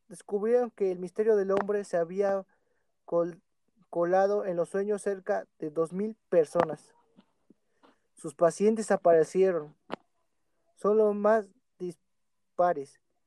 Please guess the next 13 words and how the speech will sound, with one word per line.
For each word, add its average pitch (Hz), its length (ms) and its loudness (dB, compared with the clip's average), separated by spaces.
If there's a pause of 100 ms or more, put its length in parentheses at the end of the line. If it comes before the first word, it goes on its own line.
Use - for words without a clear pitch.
(320)
Uno 214 300 0
de 214 80 4
los 190 120 -6
pacientes 202 420 -8
aseguró 185 580 -2
haberlo 214 480 2
visto 202 520 -6 (480)
vestido 208 540 2
de 165 180 -4
Papá 175 400 2
Noel. 160 400 -2 (1200)
Otro 190 380 2
dijo 208 520 0